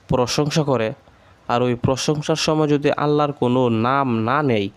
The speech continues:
তাহলে ওই ব্যক্তির, তাহলে ওই সন্তানের অসুস্থ হয়ে যাবে। এটা কোরআন হাদিস দ্বারা প্রমাণিত। এমন করতে হবে। ধরুন, আপনার কোনো এক আত্মীয় আসে আপনার সন্তানকে দেখে তার প্রশংসা করতেছে, এখন যদি আত্মীয়টা এমন এক আত্মীয় হয়, আপনার বোন,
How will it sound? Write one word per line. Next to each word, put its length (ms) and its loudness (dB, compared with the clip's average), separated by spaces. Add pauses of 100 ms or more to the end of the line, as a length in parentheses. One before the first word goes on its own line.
(460)
তাহলে 380 2
ওই 260 4
ব্যক্তির, 640 -2
তাহলে 420 0
ওই 240 2
সন্তানের 480 0
অসুস্থ 440 -2
হয়ে 140 4
যাবে। 260 0
এটা 140 -2
কোরআন 300 0
হাদিস 260 0
দ্বারা 200 0
প্রমাণিত। 560 0 (840)
এমন 260 2
করতে 260 -2
হবে। 260 0 (260)
ধরুন, 260 2
আপনার 280 0
কোনো 180 0
এক 180 0
আত্মীয় 340 0
আসে 260 0
আপনার 260 0
সন্তানকে 480 -2
দেখে 280 0
তার 180 -4
প্রশংসা 460 -2
করতেছে, 480 -2 (680)
এখন 260 0
যদি 220 2
আত্মীয়টা 600 0
এমন 300 0
এক 140 -2
আত্মীয় 400 2
হয়, 300 0
আপনার 340 -2
বোন, 440 2